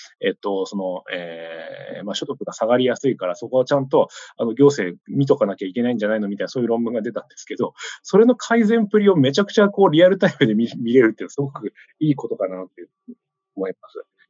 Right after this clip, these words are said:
で、あの、まあ、見たら確かにそれってもうなんか如実に出ていて、まあ、たまたまこのビーオーエスってネイルっていうことは今ちょっとこう回復はしてきてるんですけれども、例えばこの、えっと、下の方っていうか、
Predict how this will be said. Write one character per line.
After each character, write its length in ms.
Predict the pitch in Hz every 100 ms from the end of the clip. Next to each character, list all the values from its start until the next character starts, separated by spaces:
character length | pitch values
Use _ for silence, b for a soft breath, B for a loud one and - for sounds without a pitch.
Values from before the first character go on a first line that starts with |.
| -
で、 140 | 185
あ 60 | 165
の、 80 | 165
ま 100 | 165
あ、 20 |
見 160 | 208 269
た 80 |
ら 100 | 262
確 200 | - 233
か 100 | -
に 100 | 113
そ 100 | 98
れ 80 | 135
っ 60 | -
て 100 | 147
も 220 | 139 101
う 40 | 127
な 80 |
ん 20 | 139
か 100 | -
如 160 | 110
実 240 | 170 202 202
に 120 | 180
出 120 | 180
て 120 | 180 101
い 80 |
て、 240 | - 113 -
ま 160 | 196 208
あ、 40 |
た 140 | -
ま 100 | 214
た 60 | 226
ま 100 | 233
こ 100 | 226
の 100 | 220
ビ 160 | 165 208
ー 80 |
オ 80 | 196
ー 40 | 202
エ 40 |
ス 40 |
っ 40 | -
て 120 | 113
ネ 100 | 123
イ 40 |
ル 80 | 117
っ 20 | 101
て 100 | 92
い 20 |
う 20 |
こ 80 | -
と 60 |
は 40 | 147
今 140 | 113
ち 80 | -
ょ 40 |
っ 40 | 170
と 100 | -
こ 140 | -
う 40 | -
回 160 | 107
復 180 | 101 -
は 60 | 98
し 60 |
て 100 | -
き 80 | 107
て 80 | 95
る 80 | 85
ん 20 |
で 40 | _
す 100 | -
け 60 |
れ 40 | _ -
ど 60 | 120
も、 180 | 113 _ B B _ -
例 80 | 254
え 40 |
ば 80 | 156
こ 140 | -
の、 240 | 151 131 -
え 80 | 107
っ 20 |
と、 100 | 107
下 220 | - -
の 100 | 147
方 120 | 139 -
っ 40 | _
て 60 | -
い 40 |
う 60 | 82
か、 200 | - 82